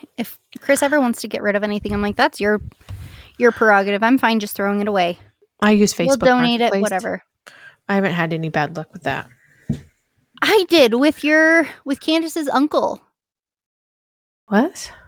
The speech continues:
Speaker 1: Yeah. He was like, "Hey, are you selling a table?" And I was like, "No." And he's like, "It says you're selling a table." And I was like,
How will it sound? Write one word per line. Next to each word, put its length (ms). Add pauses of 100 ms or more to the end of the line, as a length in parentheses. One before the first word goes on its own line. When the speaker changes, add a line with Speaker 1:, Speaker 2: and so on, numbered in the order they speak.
(120)
Speaker 1:
Yeah. 800 (340)
He 160
was 160
like, 240
"Hey, 640 (140)
are 100
you 300
selling 420
a 60
table?" 480
And 120
I 100
was 100
like, 220 (600)
"No." 560 (240)
And 100
he's 200
like, 160 (260)
"It 160
says 240
you're 80
selling 340
a 60
table." 380
And 100
I 100
was 120
like, 240